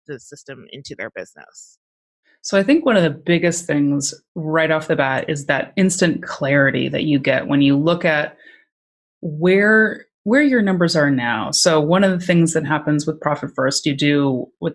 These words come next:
Speaker 2: they call an instant assessment. So it's basically just looking at what percentage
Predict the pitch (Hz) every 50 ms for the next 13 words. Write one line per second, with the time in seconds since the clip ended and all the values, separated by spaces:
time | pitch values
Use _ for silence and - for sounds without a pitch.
0 | - - 151 151 147 - - 156 147 143 135 127 131 - 180 170 - - 165 143
1 | 127 120 - - - - - - - 147 147 - 151 - - 170 135 131 139 -
2 | - - - 180 175 190 180 180 170 156 143 156 156 - 160 160 156 - 156 151
3 | 147 135 131 131 131 - - _ _ _ _ _ _ _ _ _ _ _ _ -
4 | 156 196 202 - - 247 226 - - 208 202 185 180 175 175 180